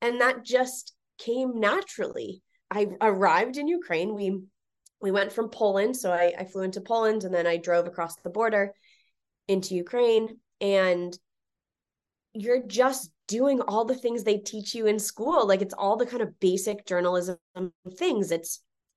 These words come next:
you're getting sourced up. So you're following people on Twitter. You're listening to the daily press briefings that are happening. You're kind of, like, following,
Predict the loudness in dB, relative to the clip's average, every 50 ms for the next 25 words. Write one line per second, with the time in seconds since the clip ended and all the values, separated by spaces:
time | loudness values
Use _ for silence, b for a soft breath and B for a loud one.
0 | _ -8 -6 -2 0 0 0 0 -2 -2 -4 -2 0 0 0 0 0 2 2 2
1 | 2 0 -2 -6 -6 -6 -4 -2 -2 0 2 2 0 0 -2 -6 -12 -12 -8 -6
2 | -6 -6 -6 -6 -4 -4 0 0 0 0 0 0 0 -2 -2 -2 -2 -6 -6 -6
3 | -6 -6 -4 -4 -4 -6 B B B B B B B -8 -6 -4 -2 -2 -2 -2
4 | -2 -4 -6 -6 -2 -2 0 0 -2 -6 -8 -4 -2 -2 -2 -2 -2 -2 -2 -2
5 | -2 0 0 0 0 0 0 -2 -4 -4 -4 -4 -2 0 0 0 0 -2 -4 -6
6 | b b b b b b b b b -4 -2 0 2 2 0 0 -2 -4 -2 -2
7 | -2 -2 -4 -8 -10 -8 -4 -2 0 2 2 2 2 2 0 -2 -2 -4 -6 -10
8 | -12